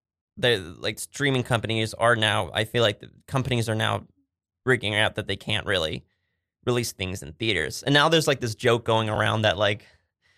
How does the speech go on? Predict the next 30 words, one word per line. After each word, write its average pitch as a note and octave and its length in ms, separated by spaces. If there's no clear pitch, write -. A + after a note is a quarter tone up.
um, G2+ 420
uh, F2 400
uh, D#2 300
Elizabeth B2 420
Moth-, G#2+ 420
Moss A2 360
is, A2 120
like, G#2+ 160
really A2+ 180
the A2 140
only A2 180
one G#2+ 240
up G2 220
for A2 120
an G#2 100
Oscar A2+ 380
now B2 220
since A#2 240
Invisible, A2+ 440
like, G#2 160
er-, A#2+ 160
all, B2 300
everything C3+ 360
shut - 280
down A#2 280
after A2+ 260
Invisible A2+ 440
Man. A2 300
Like, A2 160
so D3+ 160